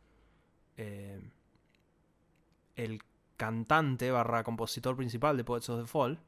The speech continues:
es amigo de Sam Lake, el guionista de Remedy. Y Sam Lake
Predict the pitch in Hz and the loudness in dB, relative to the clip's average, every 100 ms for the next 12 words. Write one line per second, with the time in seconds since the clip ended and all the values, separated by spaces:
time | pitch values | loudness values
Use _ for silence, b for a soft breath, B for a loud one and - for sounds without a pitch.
0 | b b b b b - 120 131 123 147 | b b b b b -6 -2 0 0 2
1 | 139 120 - 143 131 127 95 - - _ | 2 2 0 0 2 0 -2 -10 -20 _
2 | _ _ _ _ - - - - b b | _ _ _ _ -20 -20 -20 -20 b b
3 | b b _ _ - 107 113 123 127 113 | b b _ _ -10 -4 -2 0 0 0
4 | 117 101 95 - - b b b b b | -2 -4 -12 -18 -20 b b b b b
5 | b b b b - 131 117 117 117 113 | b b b b -12 -6 -4 -2 -2 -4
6 | 113 - - - 147 143 143 143 | -6 -12 -20 -4 0 4 4 2